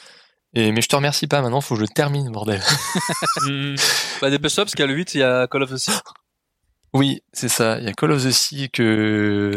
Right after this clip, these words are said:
Speaker 1: mais j'aurais jamais eu le temps de jouer à Call of the Sea avant Cyberpunk.
Speaker 2: <laughs>
Speaker 1: Mais, euh, mais, mais ouais,
Speaker 2: Moi,
Speaker 1: donc,
Speaker 2: moi, je me
Speaker 1: euh,
Speaker 2: souviens que c'était un jeu, c'était la première fois que je jouais à un jeu qui, qui faisait peur et, euh,
Speaker 1: Et
Speaker 2: et il m'avait terrifié.
Speaker 1: oui, il met un peu mal à l'aise
Speaker 3: Ah ouais.
Speaker 1: sur, euh, sur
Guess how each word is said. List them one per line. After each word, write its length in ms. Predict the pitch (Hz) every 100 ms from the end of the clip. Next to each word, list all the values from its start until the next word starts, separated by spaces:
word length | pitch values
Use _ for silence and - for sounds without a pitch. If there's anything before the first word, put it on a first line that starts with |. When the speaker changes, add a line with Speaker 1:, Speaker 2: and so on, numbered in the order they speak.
| 101
Speaker 1:
mais 160 | 101 101
j'aurais 320 | 98 101 101
jamais 160 | 107 104
eu 40 |
le 60 | 104
temps 160 | 107
de 40 | 101
jouer 100 | 98
à 40 |
Call 140 | 98 95
of 60 |
the 40 | 95
Sea 200 | - 98
avant 180 | 95
Cyberpunk. 480 | 87 104 95 101 98 - - 147 139
Speaker 2:
<laughs> 360 | 147 143 135
Speaker 1:
Mais, 180 | 117 113
euh, 260 | 110 104 101 - - - _ - -
mais, 760 | 127 127 120 117 117 120 117 107
mais 120 | 127
ouais, 100 | 120
Speaker 2:
Moi, 100 | 113
Speaker 1:
donc, 140 | 110 139
Speaker 2:
moi, 80 |
je 100 | 160
me 60 | 117
Speaker 1:
euh, 40 |
Speaker 2:
souviens 200 | 131 156
que 80 | 190
c'était 220 | 165 151
un 160 | 143 135
jeu, 180 | 139 180
c'était 260 | 156 139
la 120 | 131 120
première 280 | 156 160
fois 120 | 160 160
que 60 |
je 80 | 139
jouais 200 | 131 139
à 40 | 135
un 80 | 127
jeu 140 | 131
qui, 180 | - 117 107 104
qui 140 | - 110
faisait 180 | 104
peur 400 | 110 135 147 139 -
et, 140 | 113 110
euh, 240 | 104 98
Speaker 1:
Et 40 | 104
Speaker 2:
et 20 | 107
il 80 | 101
m'avait 200 | 101 107
terrifié. 340 | 135 135 135
Speaker 1:
oui, 60 | 110
il 60 | 123
met 80 |
un 100 | 131
peu 120 | 123 160
mal 180 | 147
à 60 | 120
l'aise 140 | 110 117
Speaker 3:
Ah 80 | 131
ouais. 80 | 127 120
Speaker 1:
sur, 320 | - 120 107
euh, 160 | 107
sur 200 | 104 -